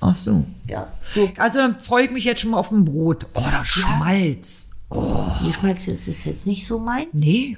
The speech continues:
Speaker 1: Oh, Schmalzstulle, schön mit Griem und so. Oh.
Speaker 2: Was ist denn Griem?
Speaker 1: Griem. Na, der da,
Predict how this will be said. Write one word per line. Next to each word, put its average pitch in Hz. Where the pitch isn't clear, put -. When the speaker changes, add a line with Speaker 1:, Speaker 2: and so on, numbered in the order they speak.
Speaker 1:
Oh, -
Schmalzstulle, -
schön 180
mit 190
Griem 190
und -
so. -
Oh. -
Speaker 2:
Was 127
ist -
denn 120
Griem? 151
Speaker 1:
Griem. 196
Na, 160
der 156
da, 151